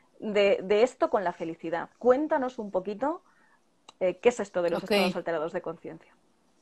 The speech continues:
Speaker 2: Primero decir que a nosotros nos gusta más, aunque yo misma de repente lo nombro así,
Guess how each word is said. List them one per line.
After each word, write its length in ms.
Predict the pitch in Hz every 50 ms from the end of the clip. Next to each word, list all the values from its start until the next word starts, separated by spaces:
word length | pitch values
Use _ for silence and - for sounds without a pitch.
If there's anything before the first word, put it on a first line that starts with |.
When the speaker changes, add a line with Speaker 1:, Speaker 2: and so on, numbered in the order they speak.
| _ _ _ _ _ _ _ _ _ _ _ _ _ _ _ _ _ _ _ _ _ _ _ _
Speaker 2:
Primero 360 | 233 240 254 285 311 381 453
decir 360 | 381 392 330 - - 269 247 -
que 80 | -
a 60 | 262
nosotros 480 | 240 214 202 - - 240 - 254 254 240
nos 180 | 226 202 180 196
gusta 260 | 220 202 - - 240
más, 440 | 220 208 208 214 220 - - - - _ _ _
aunque 400 | - 170 160 160 - 180 170 170
yo 120 | 190 190
misma 540 | 196 208 214 208 196 202 208 202 202 208 - -
de 160 | 165 - 175
repente 520 | 165 175 170 170 - 185 185 175 - 202 190
lo 180 | 185 175 170 170
nombro 360 | 180 185 196 196 190 196 202
así, 400 | 202 196 - - 226 208 202